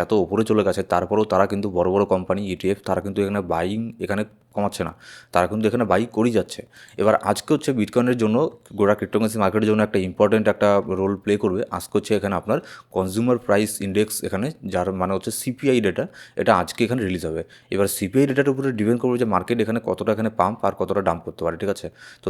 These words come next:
সিপিআই ডেটা যদি এখানে পজিটিভ আসে, তাহলে এখানে দেখবেন বিটকয়েনের নাইনটি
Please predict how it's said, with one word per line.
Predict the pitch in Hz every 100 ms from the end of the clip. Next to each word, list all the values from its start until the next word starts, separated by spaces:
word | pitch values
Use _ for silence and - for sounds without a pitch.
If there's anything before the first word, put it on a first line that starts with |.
| -
সিপিআই | 101 127 127
ডেটা | 117 127
যদি | 131
এখানে | 127 127 -
পজিটিভ | 92 113 135
আসে, | 110 110 -
তাহলে | 87 117 120
এখানে | 113 101
দেখবেন | 90 117 160 104
বিটকয়েনের | 98 - 117 107 - - - -
নাইনটি | 87 98 120